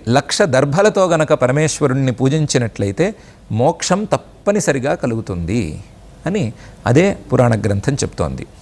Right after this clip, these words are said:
గరికెలతో కానీ, తెల్లని గరికెలతో కానీ, దర్భలతో కానీ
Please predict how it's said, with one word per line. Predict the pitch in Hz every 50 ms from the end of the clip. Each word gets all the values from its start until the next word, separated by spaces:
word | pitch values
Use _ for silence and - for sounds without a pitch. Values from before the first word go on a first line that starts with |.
| - - - - - 104 98
గరికెలతో | 101 107 - 131 131 127 - - 143
కానీ, | 139 143 143 147 165 175 190 196 190
తెల్లని | - - 117 117 120 135 143 151
గరికెలతో | 123 110 139 135 - 147 143 - - 156 143
కానీ, | 139 143 143 139 151 170 185 175
దర్భలతో | 127 117 113 117 117 120 143 151 156 156 156 147
కానీ | 135 139 131 123 117 113